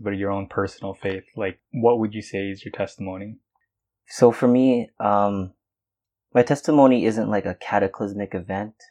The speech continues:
Speaker 2: or in other words, it's not like there was one moment that just, you know, changed my life and I became Christian. It was, or, or rather Adventist in general, or my faith was, um, more sound. It was, it was more of a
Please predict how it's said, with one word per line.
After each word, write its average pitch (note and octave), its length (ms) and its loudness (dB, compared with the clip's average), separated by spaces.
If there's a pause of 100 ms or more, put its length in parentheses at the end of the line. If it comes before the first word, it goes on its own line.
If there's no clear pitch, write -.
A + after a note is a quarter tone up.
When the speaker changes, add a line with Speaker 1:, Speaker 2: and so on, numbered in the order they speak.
Speaker 2:
or G2+ 100 -12
in F#2+ 80 -8
other G2+ 220 -4
words, G2+ 320 0
it's G2 200 -8
not G#2+ 240 0
like G#2 260 0 (840)
there A2 80 0
was G2+ 140 0
one B2 360 8
moment A#2+ 520 4
that G2+ 240 -4
just, - 380 -18 (100)
you - 120 -18
know, - 180 -14
changed C3+ 380 -2
my A2 220 -2
life C#3+ 640 0
and G2 320 -6
I G2+ 60 -6
became G#2 580 -6 (460)
Christian. C3+ 640 2
It B2 60 4
was, A#2 280 0
or, G#2+ 240 4
or G#2+ 180 2
rather G#2+ 240 4
Adventist C3 400 2
in A2 80 -2
general, A#2 480 4
or G2+ 100 -4
my F#2+ 160 -2
faith A2 360 0
was, G2+ 240 -6 (560)
um, F#2 300 -6
more G2+ 300 0
sound. A2+ 720 2
It A#2 100 0
was, A2+ 360 0
it A#2 80 0
was B2+ 140 4
more D3 260 8
of D3 140 8
a A2 280 6